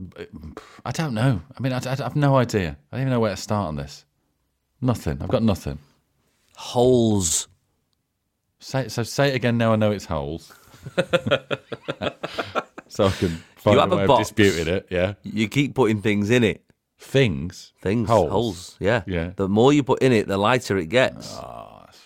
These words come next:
Speaker 2: The
Speaker 1: rubbish.
Speaker 2: box always remains empty. What are you putting in it?
Speaker 1: Hmm.
Speaker 2: Holes.
Speaker 1: Uh, I mean, no, it's not for me, that.
Speaker 2: No? What about this one then from Hannah?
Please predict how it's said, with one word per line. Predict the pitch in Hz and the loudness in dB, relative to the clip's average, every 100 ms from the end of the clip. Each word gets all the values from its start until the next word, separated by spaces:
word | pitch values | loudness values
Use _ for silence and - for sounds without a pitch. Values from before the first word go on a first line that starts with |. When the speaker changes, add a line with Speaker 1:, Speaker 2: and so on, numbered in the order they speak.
| - | -12
Speaker 2:
The | |
Speaker 1:
rubbish. | 82 92 | -10 2
Speaker 2:
box | 104 - - | 0 0 -2
always | 98 98 | 0 2
remains | 92 95 92 | 0 -2 0
empty. | 95 101 80 87 73 | 0 0 -2 -6 -6
What | 78 78 87 | -10 -10 -10
are | |
you | 85 | -8
putting | 95 76 87 | -6 -6 -6
in | 90 | -6
it? | 80 - - | -8 -14 -20
Speaker 1:
Hmm. | 73 65 64 64 62 - - _ _ | -16 -16 -16 -18 -20 -20 -20 _ _
Speaker 2:
Holes. | - 76 80 85 87 85 82 78 76 71 73 65 62 | -8 -4 -2 0 2 4 4 4 0 -2 -6 -8 -10
Speaker 1:
Uh, | - - - - - - - 73 | -12 -14 -20 -20 -20 -20 -20 -16
I | 62 | -14
mean, | 60 - _ _ - | -16 -18 _ _ -16
no, | 73 65 | -12 -12
it's | 64 - | -10 -8
not | - | -8
for | 69 | -8
me, | 65 64 | -8 -8
that. | 65 - 95 | -12 -12 -2
Speaker 2:
No? | 98 110 | 2 2
What | - 123 | 4 2
about | 120 | 2
this | 117 | 0
one | 107 | -2
then | 95 | -2
from | 92 95 | -2 0
Hannah? | 104 95 | 0 -2